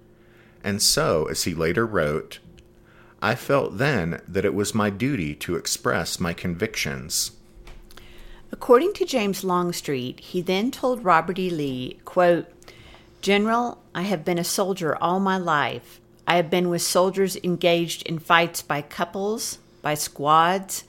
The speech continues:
Speaker 2: companies, regiments, divisions, and armies, and should know as well as anyone what soldiers can do.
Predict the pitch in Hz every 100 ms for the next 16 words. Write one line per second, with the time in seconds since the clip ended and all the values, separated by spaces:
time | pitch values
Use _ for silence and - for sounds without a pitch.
0 | - - - - 180 175 190 190 202 220
1 | - - - - - - 170 175 185 190
2 | 208 202 - - - - _ - 147 170
3 | 175 202 196 190 190 - - - - -
4 | 165 - 170 180 165 127 - 135 - -
5 | - - - 170 170 190 190 190 196 208
6 | 214 208 208 208 220 214 175 147 131 131
7 | 147 - 175 160 151 160 - 170 160 170
8 | 160 131 -